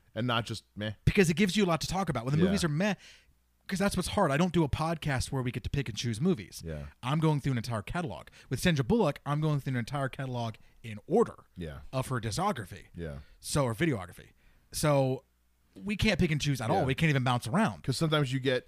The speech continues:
Speaker 1: a
Speaker 2: Sometimes you have movies that
Speaker 1: miscongenia-,
Speaker 2: are just
Speaker 1: yeah,
Speaker 2: like
Speaker 1: sometimes you get Miscongeniality too. Sometimes you get The Blind Side.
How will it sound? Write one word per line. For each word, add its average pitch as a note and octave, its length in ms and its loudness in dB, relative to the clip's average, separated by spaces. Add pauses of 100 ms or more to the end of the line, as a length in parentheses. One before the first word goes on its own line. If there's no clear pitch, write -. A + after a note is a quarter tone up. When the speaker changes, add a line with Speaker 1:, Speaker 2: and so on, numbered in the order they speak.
(160)
Speaker 1:
a - 60 -10
Speaker 2:
Sometimes C4 260 4
you C3+ 60 6
have B3 100 4
movies C4+ 160 4
that B3 120 4
Speaker 1:
miscongenia-, - 20 4
Speaker 2:
are A3 60 2
just A3 240 -2
Speaker 1:
yeah, - 80 2
Speaker 2:
like - 240 -2
Speaker 1:
sometimes D3 280 4
you D#3 60 4
get D3 160 2
Miscongeniality C#3 640 2
too. D#3+ 240 -2 (380)
Sometimes F3 440 6
you F3 60 2
get D#3 240 0
The D3+ 80 4
Blind E3+ 380 2
Side. A1 420 -2